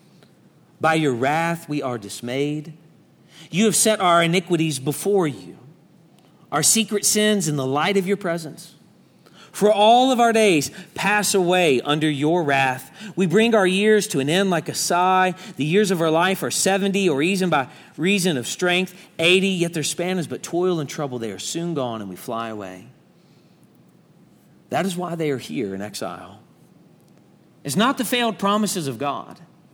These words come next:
They look out on the vast landscape of living in Babylon.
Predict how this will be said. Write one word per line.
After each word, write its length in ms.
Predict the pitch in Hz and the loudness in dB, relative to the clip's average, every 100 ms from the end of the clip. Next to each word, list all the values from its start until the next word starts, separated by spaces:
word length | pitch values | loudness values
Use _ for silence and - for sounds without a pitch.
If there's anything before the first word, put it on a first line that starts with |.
| _ _ _ - - | _ _ _ -20 -8
They 220 | - 220 269 | 2 4 4
look 220 | 269 262 | 4 4
out 180 | 226 226 | 4 4
on 160 | 175 | 0
the 60 | 151 | 0
vast 580 | 127 185 208 202 - - - - | 2 4 4 2 -4 -12 -20 -2
landscape 840 | 139 180 202 190 185 180 190 185 | 2 4 4 2 0 2 0 -4
of 200 | 120 127 | -12 0
living 320 | 156 185 185 | 2 4 2
in 80 | 170 | 2
Babylon. 800 | 156 156 160 160 160 165 170 170 | 2 2 2 2 2 0 -4 -12